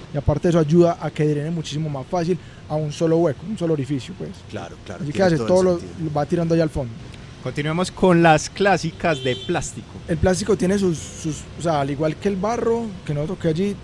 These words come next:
Speaker 1: creo yo que tiene unos pros y tiene unos contra también. El plástico, al ser una industria que es muchísimo más fácil de hacer un molde o algo, entonces vamos a encontrar formas, tamaños muchísimo más asequibles que las mismas de barro.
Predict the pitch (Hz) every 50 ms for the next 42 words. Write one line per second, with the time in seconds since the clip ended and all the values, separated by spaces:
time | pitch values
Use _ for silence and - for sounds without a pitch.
0 | - - - - - 160 170 180 175 196 190 196 190 - 190 185 185 190 190 180
1 | - - - - - - - - - - - - - 185 214 226 226 214 190 143
2 | 160 156 160 170 165 156 - - 185 175 151 139 - 139 135 - 127 120 123 127
3 | 120 120 - - - - - - - - 147 151 147 185 185 185 - 214 - 208
4 | 202 190 185 185 - 165 156 156 175 190 202 202 202 196 190 196 180 156 - -
5 | 165 170 170 165 - 160 151 143 160 160 - 180 175 175 175 165 156 151 147 143
6 | 143 - - 180 175 165 160 156 143 160 160 156 147 151 147 143 139 139 135 135
7 | 131 127 123 123 120 120 131 131 143 143 156 160 160 165 170 170 170 165 160 156
8 | 151 160 160 165 160 151 151 151 156 147 - 151 151 151 147 - 165 165 160 160
9 | 170 170 170 151 143 151 143 139 156 147 135 - - - - - 180 180 175 170
10 | 170 170 165 - - 170 156 156 156 165 165 165 165 165 165 170 165 160 165 165
11 | 165 160 - 180 175 160 185 185 180 180 175 175 170 170 170 165 180 175 - -
12 | 190 - - 196 175 165 165 170 170 143 - - 165 156 143 143 143 139 135 135
13 | 135 123 143 151 175 208 208 170 131 123